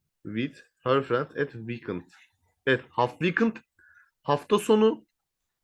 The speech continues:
Weekday, hafta içi.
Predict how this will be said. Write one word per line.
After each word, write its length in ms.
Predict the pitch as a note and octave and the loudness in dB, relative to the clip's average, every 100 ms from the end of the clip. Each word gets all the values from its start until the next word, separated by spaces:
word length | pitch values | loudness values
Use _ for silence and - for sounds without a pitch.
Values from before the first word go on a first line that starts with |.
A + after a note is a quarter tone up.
| _ _ _ _ _ _ _ _ _ _ _ _ _ _ _ _ A2+ | _ _ _ _ _ _ _ _ _ _ _ _ _ _ _ _ -10
Weekday, 520 | B2 E3+ - F3 F#3+ | -6 -6 2 4 4
hafta 360 | D#3 C3+ - | 2 -2 0
içi. 340 | C3 A2 - | -2 -2 -12